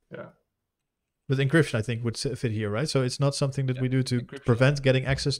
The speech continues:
Speaker 2: to the data, but prevent u-, people using the data
Speaker 1: Right.
Speaker 2: when they get it.
Speaker 3: Yeah, so I would s-, add perhaps, like, encryption of a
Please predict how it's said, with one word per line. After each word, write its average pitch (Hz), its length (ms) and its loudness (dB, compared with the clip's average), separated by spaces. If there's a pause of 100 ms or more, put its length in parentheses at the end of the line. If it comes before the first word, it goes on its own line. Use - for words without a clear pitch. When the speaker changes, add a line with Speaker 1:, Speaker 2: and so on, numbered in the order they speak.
Speaker 2:
to 139 300 0 (420)
the 139 80 -2
data, 147 340 4
but 131 220 0 (1000)
prevent 127 300 0
u-, 131 200 2 (120)
people 135 200 2
using 127 340 4
the 117 60 2
data 117 520 0 (1200)
Speaker 1:
Right. 120 240 -8 (140)
Speaker 2:
when 127 220 0
they 117 100 2
get 113 160 0
it. 160 180 -6 (480)
Speaker 3:
Yeah, 95 280 -8
so - 140 -12
I 101 100 -4
would 120 140 -6
s-, - 100 -18 (380)
add 120 300 -4
perhaps, 117 260 -4
like, 110 160 -8
encryption 113 460 -10
of 107 180 -10
a 104 460 -6